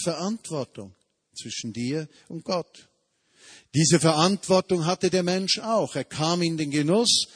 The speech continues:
der gesamten Schöpfung unter einer Bedingung, dass er abhängig bliebe von seinem Schöpfer. Dass sein Schöpfer der Richter über Gut und Böse war, wäre. Dass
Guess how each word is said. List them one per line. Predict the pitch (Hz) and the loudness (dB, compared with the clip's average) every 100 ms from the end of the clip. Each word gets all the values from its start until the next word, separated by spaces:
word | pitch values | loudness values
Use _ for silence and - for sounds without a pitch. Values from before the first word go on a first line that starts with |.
| - - - | -20 -14 -6
der | 143 | -2
gesamten | 143 127 151 202 226 190 165 | 0 2 2 0 -4 -4 -2
Schöpfung | 196 214 - - 147 131 113 _ | 0 -2 -6 -8 -6 -6 -10 _
unter | - 110 | -14 -8
einer | 117 143 165 | -4 -2 -2
Bedingung, | 160 160 214 226 180 113 - - _ | -2 -4 -4 -2 -4 -6 -12 -20 _
dass | - 135 | -4 0
er | 165 180 | 0 0
abhängig | 208 170 185 185 185 - - | 0 2 2 0 -2 -4 -2
bliebe | 180 175 180 196 190 156 _ _ _ _ _ _ | 2 2 2 2 0 -4 _ _ _ _ _ _
von | - 139 | -12 -6
seinem | 147 147 143 | -4 -4 -4
Schöpfer. | 160 156 - - 107 87 _ _ - - - | -2 -4 -6 -12 -12 -14 _ _ -20 -20 -8
Dass | 160 - | 2 4
sein | 160 151 | 4 4
Schöpfer | 180 190 - - 180 143 117 _ _ _ _ _ _ _ _ _ - | 4 4 4 2 4 2 -6 _ _ _ _ _ _ _ _ _ 0
der | 151 151 170 | 4 4 4
Richter | 208 - 185 180 | 2 2 0 4
über | 170 165 | 6 6
Gut | 170 175 - | 4 0 0
und | 160 | 0
Böse | 175 185 143 127 110 | 2 2 2 -2 -4
war, | 107 98 82 95 - - | -6 -8 -10 -18 -20 -12
wäre. | 120 127 123 104 92 87 _ - _ - | -6 -2 -2 -4 -8 -12 _ -20 _ -4
Dass | 139 | 0